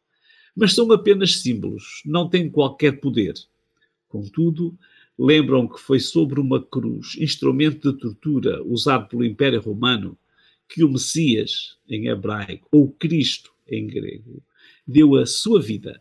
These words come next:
para quem compreendesse a profundeza do ato e aceitar a sentença de morte a seu favor, seja um vencedor. Jesus Cristo descreveu isto de forma muito simples.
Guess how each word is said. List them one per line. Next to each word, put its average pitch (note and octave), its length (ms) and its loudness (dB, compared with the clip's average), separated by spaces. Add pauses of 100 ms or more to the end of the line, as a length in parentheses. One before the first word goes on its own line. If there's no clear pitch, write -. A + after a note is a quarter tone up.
(380)
para F3 200 4
quem B3 320 0
compreendesse F#3 800 2
a E3+ 60 2
profundeza E3 840 2
do D#3+ 220 0
ato - 360 -10 (300)
e B2 460 2
aceitar D3+ 760 0 (420)
a B2+ 60 -4
sentença C3 680 2
de G#2 120 -8
morte A2+ 400 -4
a G#2+ 40 -4
seu G#2+ 200 -6
favor, B2 560 -2 (440)
seja - 420 0
um G#2+ 80 -6
vencedor. G2+ 540 -10 (440)
Jesus A#2 440 -4
Cristo C3 640 -2
descreveu A#2+ 480 -2
isto - 260 -4
de - 80 -20
forma A#2+ 420 -4
muito C#3+ 260 -4
simples. - 600 -14